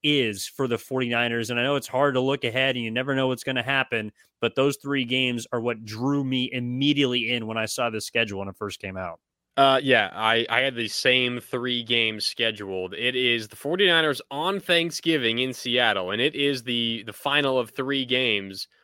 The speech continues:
Speaker 2: of the N F L's Thanksgiving slate. Uh, so it's scheduled for prime time, five twenty Pacific time, Niners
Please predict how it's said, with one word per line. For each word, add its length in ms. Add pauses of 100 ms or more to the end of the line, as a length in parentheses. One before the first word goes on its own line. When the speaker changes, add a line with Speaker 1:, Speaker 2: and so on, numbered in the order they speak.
(160)
Speaker 2:
of 160
the 160
N 160
F 160
L's 280
Thanksgiving 640
slate. 520 (400)
Uh, 180
so 180
it's 120
scheduled 540
for 580 (160)
prime 260
time, 380
five 400
twenty 560
Pacific 480
time, 320 (280)
Niners 600